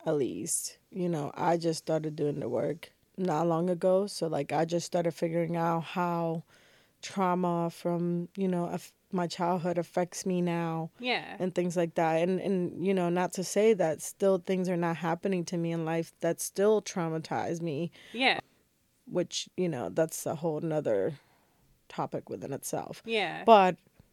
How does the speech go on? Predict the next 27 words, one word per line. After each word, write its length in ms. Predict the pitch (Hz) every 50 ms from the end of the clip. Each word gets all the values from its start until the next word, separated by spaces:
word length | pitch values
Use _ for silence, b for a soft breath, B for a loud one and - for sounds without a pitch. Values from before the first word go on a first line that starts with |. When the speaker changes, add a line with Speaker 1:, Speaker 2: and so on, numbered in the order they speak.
| _ _ _ _ _ _ _ _ _ _ _ _ _ _ -
Speaker 1:
I, 280 | - 196 135 139 185
I 20 | 196
often 380 | 196 208 202 - - 226 220 220
wonder, 480 | 214 226 233 220 185 170 160 147 156 b b b b b b b b
like, 440 | - - 175 - - 156 156 151 160
if 240 | 175 175 165 - -
it 100 | 190 175
would 220 | 160 170 165 156
get 240 | 170 170 160 - -
easier. 600 | - 175 175 175 160 165 160 - - - - - -
And, 240 | - 185 190 185 -
and, 320 | - 180 196 190 180 - -
you 140 | - 196
know, 160 | 190 180 175 175
sometimes 380 | - - 208 226 240 254 247
I 100 | 254 247
do 220 | 214 180 208 240 262
sit 260 | - - 226 208 -
there 100 | 190 185
and 100 | 185 190
I'm 100 | 190 202
like, 240 | 190 185 - - -
"You 120 | - 208 220
know 140 | 233 240 226
what? 260 | 226 240 247 - -
It 120 | 220 220
has." 520 | - 254 262 269 220 - - - - -